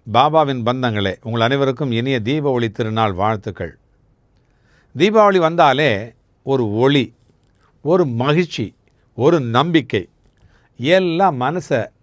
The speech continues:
நிரப்பிடும் இல்லைங்களா? அந்த ஒளியினுடைய அடிப்படையில ஒரு புனிதமான ஒரு சாய் மகாலட்சுமி பூஜையை இந்த வருஷம் நாம நம்முடைய பிரார்த்தனை கோபுரத்துல பண்ண போறோம். மங்களகரமா பண்ண போறோம்.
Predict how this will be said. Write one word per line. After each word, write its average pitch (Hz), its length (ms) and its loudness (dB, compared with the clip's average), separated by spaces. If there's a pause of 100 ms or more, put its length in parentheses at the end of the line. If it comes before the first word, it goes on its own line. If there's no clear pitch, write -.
நிரப்பிடும் 123 560 -4 (180)
இல்லைங்களா? 110 600 -2 (960)
அந்த 156 260 0
ஒளியினுடைய 185 560 2
அடிப்படையில 110 920 0 (200)
ஒரு 139 200 -2
புனிதமான 147 1040 -4 (160)
ஒரு 127 200 -2
சாய் 156 400 0
மகாலட்சுமி 131 720 -2
பூஜையை 113 420 -2 (400)
இந்த 123 260 0
வருஷம் 117 460 -2 (520)
நாம 117 460 0
நம்முடைய 110 360 -2
பிரார்த்தனை 123 340 -2
கோபுரத்துல 107 360 -6
பண்ண 104 320 -6
போறோம். 101 300 -6 (420)
மங்களகரமா 147 600 2
பண்ண 117 260 -6
போறோம். 107 280 -6